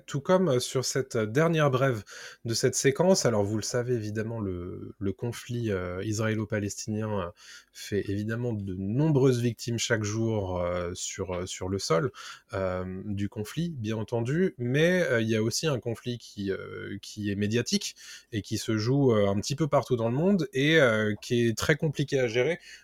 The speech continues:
pour, euh, beaucoup de monde, puisque, bah, il y a des stars qui prennent position, et il y a des marques qui sont pas spécialement d'accord avec, euh, certaines positions qui sont, euh, tenues,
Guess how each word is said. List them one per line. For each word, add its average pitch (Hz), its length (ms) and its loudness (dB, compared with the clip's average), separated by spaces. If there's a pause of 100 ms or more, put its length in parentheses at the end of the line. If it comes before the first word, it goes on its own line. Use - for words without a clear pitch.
(140)
pour, 123 240 6
euh, 113 240 2
beaucoup 123 300 4
de 120 40 4
monde, 170 220 4
puisque, - 240 -2
bah, 107 140 2
il - 20 4
y 104 40 6
a 98 40 4
des 107 100 2
stars 135 320 2
qui - 140 -8
prennent 101 240 -2
position, 160 600 0
et 151 80 4
il 117 60 2
y 110 60 2
a 98 40 0
des 98 120 0
marques 139 300 0
qui - 120 -14
sont - 160 -8
pas - 140 -6
spécialement 156 500 2
d'accord 127 360 4
avec, 101 280 2
euh, 98 220 2
certaines 101 340 -2
positions 101 380 -4
qui 104 140 -10
sont, 95 280 -8
euh, 95 160 -8
tenues, 120 320 -2